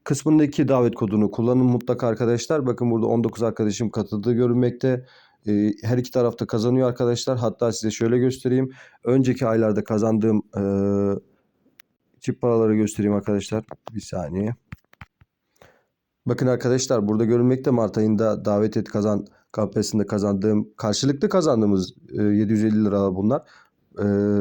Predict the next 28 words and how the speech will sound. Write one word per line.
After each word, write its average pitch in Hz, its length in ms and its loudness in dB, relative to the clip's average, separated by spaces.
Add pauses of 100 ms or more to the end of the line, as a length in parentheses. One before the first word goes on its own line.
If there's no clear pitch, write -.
(400)
her 139 140 -2
iki 135 120 -6
tarafta 107 320 -2
kazanıyor 104 420 0
arkadaşlar. 101 540 -2 (420)
Davet 131 240 2
kodunu 107 300 -2
kullanmanız 120 500 0
yeterli. 117 480 -2 (680)
Bakın, 101 380 -2 (160)
e, 101 60 -4 (380)
burada 104 320 0
da 98 220 -2 (640)
dört 101 220 -4
tane 98 240 0
var 95 240 0 (140)
bulunuyor 92 580 -4
davet 92 300 -4
et 92 100 -20
kazan 90 260 -6
kapsamında. 90 720 -6 (1000)
E, - 60 -8 (400)
burada 98 180 -2
iki 98 120 -6
tane 101 240 -2
var 95 240 -2
bakın. 101 280 -6 (640)
Burada 101 440 -2